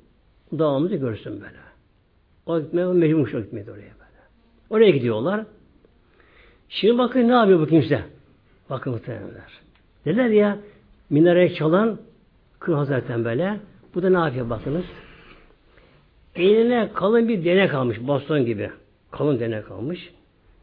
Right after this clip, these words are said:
İçine oymuş. İnce bir neyse alette, bıçakla, neyse o gün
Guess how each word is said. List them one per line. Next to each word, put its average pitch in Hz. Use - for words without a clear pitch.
İçine 196
oymuş. 170
İnce 185
bir 151
neyse 147
alette, 135
bıçakla, 147
neyse 147
o 143
gün 135